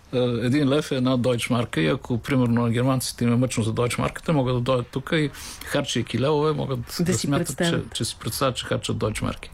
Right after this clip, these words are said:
Speaker 2: А, не е ли едно към две все пак?
Speaker 1: Н-, не, не,
Speaker 2: Едно,
Speaker 1: Deutsche-марки.
Speaker 2: едно едно е
Speaker 1: Е,
Speaker 2: било
Speaker 1: една, една
Speaker 2: рече.
Speaker 1: Deutsche-марка,
Speaker 2: Да.
Speaker 1: един лев.
Speaker 2: А, да, това е, <laughs> това е интересно намигане. А, тоест, вие сте сигурен, че се върви натам, а, позитивен, а, конвенгертен,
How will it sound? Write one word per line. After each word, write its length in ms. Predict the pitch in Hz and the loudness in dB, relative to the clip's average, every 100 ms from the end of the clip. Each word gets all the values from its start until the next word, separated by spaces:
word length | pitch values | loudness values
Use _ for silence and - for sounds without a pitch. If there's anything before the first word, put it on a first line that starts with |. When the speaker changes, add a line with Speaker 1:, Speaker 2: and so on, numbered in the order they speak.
| - | -2
Speaker 2:
А, 160 | 170 156 | 0 4
не 140 | 165 | 2
е 40 | 156 | 4
ли 60 | |
едно 180 | 170 175 | 2 0
към 180 | 170 190 | 0 0
две 140 | 180 | 0
все 180 | 165 147 | -2 -6
пак? 280 | - - - | -10 -6 0
Speaker 1:
Н-, 120 | 117 - 101 | 0 0 0
не, 140 | 123 | 2
не, 180 | 156 147 131 | 2 0 0
Speaker 2:
Едно, 240 | 170 185 | 2 2
Speaker 1:
Deutsche-марки. 120 | 196 185 | 2 0
Speaker 2:
едно 280 | 175 196 | 2 2
едно 340 | 190 160 190 190 | 2 2 2 2
е 40 | |
Speaker 1:
Е, 20 | 160 | 2
Speaker 2:
било 340 | 156 151 143 135 | 0 0 0 0
Speaker 1:
една, 300 | 120 151 151 | 2 2 2
една 180 | 131 165 | 2 2
Speaker 2:
рече. 100 | 165 | 2
Speaker 1:
Deutsche-марка, 380 | 165 - 151 170 | 0 0 -2 0
Speaker 2:
Да. 80 | |
Speaker 1:
един 220 | 143 131 120 | 0 2 2
лев. 220 | 110 - - - - - | 0 -8 -18 -18 -12 -4
Speaker 2:
А, 140 | 160 | -2
да, 240 | 180 156 160 | 0 0 0
това 200 | - 180 | 0 0
е, 60 | 190 | 2
<laughs> 520 | 220 - - 247 - | 0 -2 -2 -4 -4
това 160 | - | -8
е 40 | 202 | -6
интересно 560 | 190 185 180 180 190 | -6 -4 -2 -2 -2
намигане. 500 | 175 170 170 165 214 - - - 339 277 | -2 0 0 0 -2 -4 -8 -6 -6 -2
А, 140 | 190 180 | 0 2
тоест, 240 | 247 247 | 0 0
вие 140 | 254 | 0
сте 400 | 269 - 247 226 175 | -2 0 2 2 -2
сигурен, 460 | - 233 226 226 196 | -6 -2 2 2 2
че 520 | - 175 170 160 - - - - 175 - | 2 2 2 0 -2 -6 -8 -4 -4 -2
се 180 | 196 190 | -2 0
върви 260 | 170 170 165 | 2 2 2
натам, 680 | 156 - 175 214 214 190 | 2 0 2 4 4 4
а, 260 | 170 160 156 - | 4 2 -2 -2
позитивен, 880 | 175 165 - 180 160 160 156 156 | 0 0 0 0 2 2 2 2
а, 300 | 156 151 151 - - - | 0 -2 -4 -4 -6 -2
конвенгертен, 720 | 165 160 160 160 156 - | 0 2 2 0 0 -2